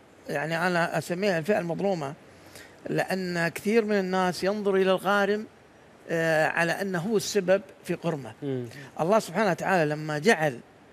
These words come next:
Speaker 1: الغارم من الأصناف الثمانية، آه، في الزكاة، هو أعلم سبحانه وتعالى بحال العباد،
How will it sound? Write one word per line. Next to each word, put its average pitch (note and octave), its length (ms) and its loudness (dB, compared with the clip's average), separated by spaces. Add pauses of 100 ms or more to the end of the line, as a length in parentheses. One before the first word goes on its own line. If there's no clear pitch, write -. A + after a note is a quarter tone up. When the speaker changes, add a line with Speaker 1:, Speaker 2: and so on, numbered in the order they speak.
(420)
Speaker 1:
الغارم D#3 600 2 (260)
من D#3+ 160 -6
الأصناف E3 500 -2
الثمانية، D3+ 680 -4 (720)
آه، C#3+ 340 0
في C3 120 -8
الزكاة، D#3+ 560 0 (520)
هو G#3 80 6
أعلم F#3+ 440 4
سبحانه F3+ 440 0
وتعالى F#3+ 460 4
بحال G#3 340 2
العباد، A3 400 -2